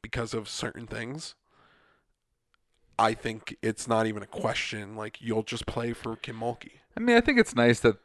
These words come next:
Speaker 2: the, I think it, it matters that they're in Texas because I think that there's a lot
Speaker 1: Lot.
Speaker 2: of top talent
Speaker 1: Yeah,
Speaker 2: that
Speaker 1: a
Speaker 2: comes
Speaker 1: lot.
Speaker 2: out of Texas, and if they wanna stay close to home, there are only a handful of options for an elite school in Texas, and Baylor's at the top of that list. So,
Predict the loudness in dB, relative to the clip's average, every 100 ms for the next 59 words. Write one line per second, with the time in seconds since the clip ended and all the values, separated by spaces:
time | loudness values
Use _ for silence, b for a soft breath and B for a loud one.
0 | 2 2 2 0 0 2 2 2 -2 -6
1 | -2 6 8 8 6 2 0 0 -2 -4
2 | -6 -10 -12 -12 -6 -2 0 0 -4 2
3 | 6 6 6 2 2 2 2 4 6 6
4 | 6 4 4 4 4 4 2 -2 -2 -2
5 | 2 4 4 6 6 6 4 2 0 -2
6 | B B -6 0 4 6 6 4 0 2
7 | 2 2 -2 -2 -2 -4 -8 b b b
8 | 6 10 10 10 4 2 -2 0 -2 0
9 | 4 6 6 2 0 -4 -4 -8 0 4
10 | 4 2 -2 -4 -6 -6 2 2 2 -2
11 | -2 -2 -2 -6 -6 -8 -6 0 2 2
12 | 0 -4 -4 -4 -4 -8 -12 -14 -16 -18
13 | -20 b b b b b 6 6